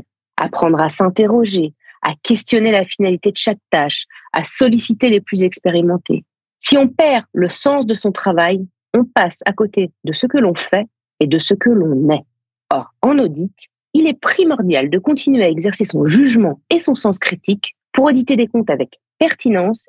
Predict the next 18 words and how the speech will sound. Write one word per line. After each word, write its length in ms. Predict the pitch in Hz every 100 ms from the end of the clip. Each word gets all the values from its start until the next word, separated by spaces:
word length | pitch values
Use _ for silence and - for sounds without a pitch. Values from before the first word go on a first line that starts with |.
| -
et 80 | 240
se 120 | 208
concentrer 560 | 185 269 247 214 -
sur 240 | 254 - 170
l'essentiel, 760 | 180 220 208 196 - 143 - - _
sur 180 | - 190
les 100 | 160
principaux 520 | - 294 285 269 220
risques 280 | 196 202 -
de 100 | 165
l'entreprise. 580 | 160 151 151 - 202 202 _ _ _
C'est 220 | - 285
ainsi 300 | 359 - 370
que 100 | -
le 100 | 202
commissaire 540 | 175 311 262 247 233 196
aux 80 |
comptes 360 | 175 196 214 -